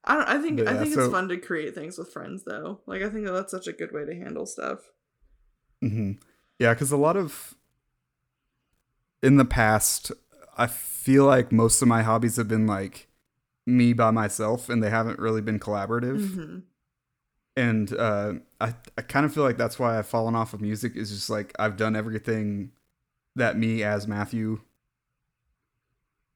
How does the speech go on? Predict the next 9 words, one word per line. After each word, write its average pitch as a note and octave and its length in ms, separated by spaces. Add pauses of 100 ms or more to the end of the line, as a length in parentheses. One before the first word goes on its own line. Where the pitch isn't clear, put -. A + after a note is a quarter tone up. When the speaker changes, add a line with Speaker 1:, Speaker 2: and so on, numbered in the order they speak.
(340)
Speaker 1:
Yeah. C4+ 120
Speaker 2:
is - 120
capable A#2+ 580
of A#2 100
creating B2 800
on A#2 180
my G#2+ 200
own. C3 340
Speaker 1:
Mm-hmm. F#3 360